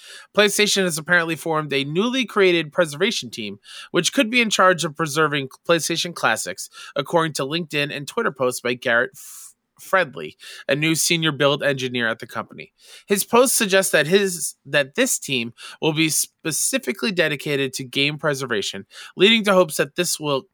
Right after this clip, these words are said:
culminate in the much requested P S three emulation or, at the very least, archival work for the vast library of legacy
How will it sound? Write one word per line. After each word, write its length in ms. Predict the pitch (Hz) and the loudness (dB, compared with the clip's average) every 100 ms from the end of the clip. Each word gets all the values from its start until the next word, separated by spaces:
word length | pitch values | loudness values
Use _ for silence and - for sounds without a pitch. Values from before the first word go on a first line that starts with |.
| _ | _
culminate 500 | - 208 202 175 170 | -2 0 0 -2 -2
in 120 | 143 135 | -4 -6
the 60 | |
much 320 | 127 131 156 | -2 -2 -2
requested 500 | 165 156 139 135 123 - | -6 -2 -2 -2 -8 -4
P 140 | 202 | -2
S 140 | 190 | -2
three 220 | - 151 110 | -2 -4 -4
emulation 500 | 135 127 120 - 117 | -4 -4 -4 -6 -8
or, 340 | - 196 156 143 - - - | 0 2 2 0 -10 -10 -8
at 80 | |
the 80 | 127 | -2
very 260 | 131 151 214 | 2 4 4
least, 400 | 170 131 127 - - - _ | 2 -2 -4 -12 -20 -20 _
archival 560 | 185 214 208 190 185 151 | 2 4 2 6 4 6
work 240 | 135 135 | 4 2
for 160 | - 131 | -6 -4
the 120 | 120 | 0
vast 340 | 131 143 - | 2 2 0
library 480 | 120 123 120 120 120 | 0 2 4 2 2
of 100 | 113 | -2
legacy 540 | 107 104 101 - 117 | -4 -4 -6 -8 -10